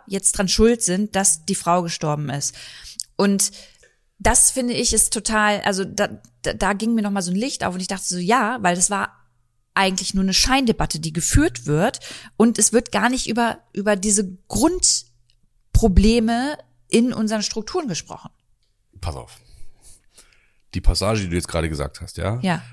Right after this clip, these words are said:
Speaker 2: Warum diskutieren wir nicht darüber, ob es zu gewissen Stoßzeiten überhaupt noch L K Ws geben darf? Wenn das jetzt jemand nimmt, rausklippt, bei Twitter hochlädt und drüber schreibt, „Oh Gott, Luisa Dellert ist so dumm und so privilegiert,
Speaker 1: Nee,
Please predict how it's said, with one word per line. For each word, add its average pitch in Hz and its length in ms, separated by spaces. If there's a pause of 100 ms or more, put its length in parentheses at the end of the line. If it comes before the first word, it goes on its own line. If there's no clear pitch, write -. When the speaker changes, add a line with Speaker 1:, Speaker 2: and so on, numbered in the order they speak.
(100)
Speaker 2:
Warum 117 260
diskutieren 95 400
wir 90 80
nicht 82 120
darüber, 87 300
ob 78 80
es - 60
zu 87 120
gewissen 85 280
Stoßzeiten 85 440
überhaupt 78 280
noch 76 80
L 73 120
K 73 140
Ws 69 160
geben 73 240
darf? 73 400 (420)
Wenn 80 160
das 117 160
jetzt 120 160
jemand 80 260
nimmt, 135 340 (140)
rausklippt, 120 680
bei - 120
Twitter 117 340
hochlädt 107 400
und 78 140
drüber 107 160
schreibt, 95 260
„Oh 76 40
Gott, 101 240
Luisa 92 260
Dellert 98 320
ist 82 100
so 95 100
dumm 107 240
und 90 120
so 101 100
privilegiert, 98 680
Speaker 1:
Nee, - 60